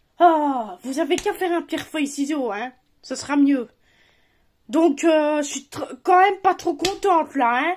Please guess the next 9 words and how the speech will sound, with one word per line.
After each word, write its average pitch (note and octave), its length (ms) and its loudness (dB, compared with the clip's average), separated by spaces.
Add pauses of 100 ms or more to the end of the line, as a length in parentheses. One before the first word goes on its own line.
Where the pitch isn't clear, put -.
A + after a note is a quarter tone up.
(440)
C'est D#4 200 -4
pas A4 240 6
bien, E4+ 240 2
ça, C4 240 -6
par A#3+ 220 -8
contre, A3 380 -8
hein. C#4+ 160 -6 (1040)
Et C#4+ 100 2
Jules. D#4 480 2